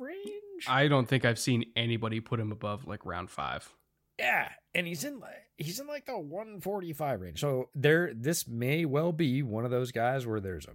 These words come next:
Speaker 1: medical red flag, there's no field red flag. Again, stuff we don't have access to, but if you look at his profile, you look at his gifts, again,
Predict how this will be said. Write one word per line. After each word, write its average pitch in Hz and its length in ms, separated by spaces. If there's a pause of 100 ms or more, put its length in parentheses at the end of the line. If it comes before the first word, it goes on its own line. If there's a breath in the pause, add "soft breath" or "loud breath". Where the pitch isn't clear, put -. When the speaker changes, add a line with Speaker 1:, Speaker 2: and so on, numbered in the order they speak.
Speaker 1:
medical 131 320
red 131 220
flag, 120 300
there's - 200
no - 80
field 143 300
red 123 180
flag. 117 380
Again, 107 220
stuff - 260
we 147 120
don't 127 200
have 113 300
access 135 460
to, 160 200
but 117 160
if 98 140
you 90 180
look 127 340
at 196 60
his 113 160
profile, 123 800 (260 soft breath)
you 107 220
look 180 200
at 143 80
his 92 240
gifts, - 560
again, 104 460